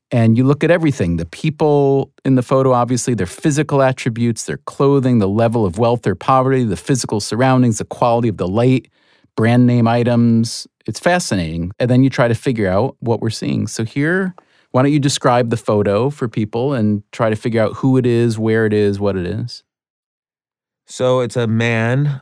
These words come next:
Speaker 2: of some ethnicity. I can't tell whether it's African or Southeast Asian or South American or something. And he's shirtless, wearing jeans,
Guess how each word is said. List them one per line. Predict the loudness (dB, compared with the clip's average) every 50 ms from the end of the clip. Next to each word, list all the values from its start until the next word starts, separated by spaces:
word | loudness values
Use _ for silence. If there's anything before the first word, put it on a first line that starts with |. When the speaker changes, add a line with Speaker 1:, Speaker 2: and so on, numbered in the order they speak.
| _ -6
Speaker 2:
of | -4 -2 -2 -2 -2 -4 -6 -10
some | -14 -10 -6 -4 -2 0 0 0 -2 -2 -4 -4 -8 _ _ -8
ethnicity. | -8 -8 -6 -4 -4 -4 -4 -4 -4 -2 -2 -2 -2 -4
I | -4
can't | -4 -4 -4 -4 -4
tell | -4 -4 -2 -2 0 0 0 0 -2
whether | -2 -2 -2 -2 -2 -2 -2
it's | -4 -6 -8 -12 -18 -16 -12
African | -12 -12 -12 -12 -12 -8 -6 -4 -4 -4 -4 -4 -4
or | -4 -4 -4 -4 -6 -8 -10 -14 _ _ _ _ _ -20
Southeast | -20 -20 -20 -20 -20 -20 -18 -14 -10 -8 -6 -6 -6 -8 -8 -8 -8 -8 -8 -8
Asian | -6 -4 -4 -4 -4 -4 -4 -4 -4 -4 -4 -4
or | -4 -4 -4 -4 -4 -4 -4 -6 -8 -10 _ _ _ _ _ _ _ _ -20
South | -16 -14 -14 -14 -14 -12
American | -10 -8 -8 -6 -8 -8 -8 -8 -6
or | -6 -8
something. | -8 -8 -10 -8 -8 -6 -6 -6 -6 -10 _ _ _ _ _ _ _ _ -12
And | -6 -4 -4 -2 -2 -2 -4 -4 -4
he's | -4 -4 -4 -4 -6 -8
shirtless, | -8 -6 -6 -6 -6 -4 -4 -4 -4 -4 -8 -12 -6
wearing | -6 -4 -4 -4 -4 -6
jeans, | -6 -4 -2 -2 0 0 0 -2 -4 -6